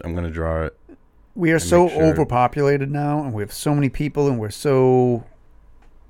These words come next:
Speaker 2: oh, that's the heat cur-, turning on. I'm like, "Wow, that's loud." <laughs> So, um,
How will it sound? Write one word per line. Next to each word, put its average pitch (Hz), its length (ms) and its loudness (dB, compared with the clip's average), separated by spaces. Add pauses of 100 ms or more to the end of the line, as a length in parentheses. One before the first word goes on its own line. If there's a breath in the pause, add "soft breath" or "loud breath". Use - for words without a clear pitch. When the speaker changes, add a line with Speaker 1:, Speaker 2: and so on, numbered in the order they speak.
(1200)
Speaker 2:
oh, 110 40 -12
that's 107 220 -12
the - 80 -20
heat - 360 -14
cur-, 110 260 -8
turning 107 260 -6
on. 107 180 -4
I'm 127 160 -4
like, 104 200 -8
"Wow, 147 160 -10
that's 127 240 -8
loud." 117 320 -6
<laughs> 208 1300 -4
So, 165 440 0
um, 127 440 0